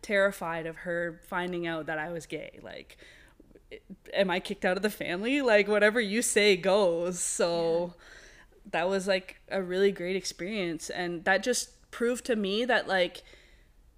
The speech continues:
Speaker 1: if you really love and support somebody, you just do it. Like, no questions asked. Like,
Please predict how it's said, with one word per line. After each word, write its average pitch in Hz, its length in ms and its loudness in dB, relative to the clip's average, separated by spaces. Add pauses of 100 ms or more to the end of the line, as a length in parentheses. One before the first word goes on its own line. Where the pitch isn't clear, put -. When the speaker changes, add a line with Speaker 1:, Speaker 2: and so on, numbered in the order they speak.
(1160)
Speaker 1:
if 214 220 2
you 262 480 2 (580)
really 233 300 4
love 214 400 6
and 214 120 -4
support 208 400 -2
somebody, 262 380 2
you 302 400 0
just 226 260 -4
do 208 140 -2
it. 131 240 -4
Like, 175 140 -4
no 202 160 0
questions 190 400 -6
asked. - 440 -6
Like, 180 320 0